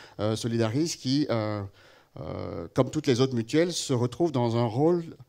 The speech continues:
de coaching santé qui, euh, lui, euh,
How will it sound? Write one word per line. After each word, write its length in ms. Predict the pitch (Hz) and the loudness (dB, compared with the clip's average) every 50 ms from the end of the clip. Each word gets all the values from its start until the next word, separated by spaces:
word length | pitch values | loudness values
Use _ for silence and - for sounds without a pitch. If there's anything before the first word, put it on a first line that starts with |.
| _ _ _ _ _ _ | _ _ _ _ _ _
de 120 | - 123 123 | -4 -4 -2
coaching 360 | 123 156 147 143 - 147 151 | 2 2 2 2 2 0 -2
santé 640 | 143 - 135 123 117 120 - 151 160 170 180 175 - | 0 0 0 0 0 0 0 0 0 0 0 -2 -6
qui, 360 | - 160 156 151 160 160 - - | -6 -6 -4 -4 -4 -6 -6 -4
euh, 280 | 117 120 117 120 120 113 113 - - - - - _ | -2 -2 -2 -2 -2 -4 -8 -12 -20 -20 -20 -20 _
lui, 420 | - 113 120 120 120 120 120 113 76 | -6 -2 -2 0 0 0 0 -2 -2
euh, 440 | 92 117 110 113 113 110 107 110 104 | 0 0 0 0 0 0 -2 -4 -6